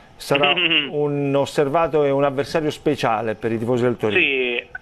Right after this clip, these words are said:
Speaker 2: anche se poi bisogna dire, questo ragazzo Fabio Gatti, fino a che non ha giocato a Frosinone, ha fatto veramente tutti i mestieri, tutti i lavori, quindi veramente una bella storia. Dal punto di vista umano sicuramente un ragazzo che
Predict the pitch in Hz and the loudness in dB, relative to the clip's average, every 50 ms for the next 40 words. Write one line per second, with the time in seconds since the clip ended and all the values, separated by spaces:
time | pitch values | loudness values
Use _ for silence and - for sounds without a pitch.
0 | - _ - 170 185 175 196 185 165 185 180 - - 175 175 170 170 170 147 165 | -8 _ -4 -2 -2 0 -2 -2 0 -2 -2 -2 0 -2 0 0 0 0 0 0
1 | 156 151 156 151 151 147 147 151 151 151 143 143 139 135 135 135 135 131 131 131 | -2 0 0 -2 -2 -2 -2 -2 0 2 2 2 2 2 2 2 2 2 2 2
2 | 131 131 127 127 123 123 120 120 120 120 117 113 - - 135 - - 131 131 127 | 2 2 2 2 2 2 2 2 0 0 -2 -2 -4 -6 -6 -2 0 0 2 2
3 | 139 147 143 - - 131 - 131 131 131 143 143 139 143 143 143 135 - - _ | 0 -2 -2 -4 -10 -4 0 -2 0 0 0 0 2 2 2 2 0 -2 -6 _
4 | - 127 123 - - 147 147 143 147 147 139 - - - 143 143 135 135 135 139 | -20 -18 -18 -8 -2 -2 0 2 2 0 0 0 -2 -2 -2 0 0 -2 -2 0
5 | 135 131 127 123 135 131 - 135 131 127 127 127 - 127 123 - - 127 127 120 | 0 -2 -2 -2 -2 0 2 2 2 2 0 0 -2 -2 -2 -2 -2 -2 -2 -2
6 | 120 135 123 120 127 123 120 117 - - - - - - - - - 123 - - | -2 -2 0 0 0 0 0 0 -2 -4 -10 -20 -20 -14 -6 -4 -4 -2 0 0
7 | 135 131 - - 135 131 131 131 131 139 147 147 139 143 139 147 147 - - - | -2 -2 0 0 0 2 2 0 0 -2 -2 -2 -2 -2 -4 -6 -10 -12 -6 -2
8 | 147 143 139 135 139 135 135 131 131 131 131 127 127 131 131 - - - - 151 | 0 0 0 0 -4 -8 -10 -12 -14 -18 -20 -10 -6 -6 -6 -6 -6 -6 -4 -2
9 | 147 139 131 143 139 - - 147 139 139 135 127 135 151 147 143 139 127 120 - | -2 -2 -4 -8 -14 -12 -6 -2 0 2 0 0 0 0 0 0 0 -2 -4 -6
10 | - 139 139 139 - 131 131 135 131 127 123 123 131 143 147 143 143 139 131 127 | -10 -12 -12 -10 -8 -4 -2 0 0 2 0 0 -2 -4 -6 -6 -2 -2 -2 -2
11 | 127 - 131 131 131 135 139 135 - - - 127 127 127 127 123 120 120 117 - | -2 -2 0 0 2 2 0 -2 -6 -4 -2 0 2 2 2 0 0 -2 -2 -2
12 | - - - - - - - - 131 - - - - - - 170 160 147 147 147 | -4 -12 -20 -20 -20 -4 -2 -2 -2 -2 -4 -10 -10 -4 -2 -2 -2 -2 -4 -8
13 | 151 143 - - - 143 135 135 135 131 131 139 135 131 139 151 151 151 151 151 | -10 -10 -6 -2 -2 0 0 0 -2 -4 -6 -6 -4 0 0 2 2 0 -2 -4
14 | 143 135 - 139 - 131 131 127 127 135 139 135 143 139 127 127 127 123 127 127 | -8 -12 -16 -10 -4 -2 -2 0 0 -2 -4 -2 -2 0 2 2 2 2 2 0
15 | 131 131 - - - 123 117 - 123 120 117 | 0 -4 -8 -12 -18 -18 -14 -6 -6 -6 -6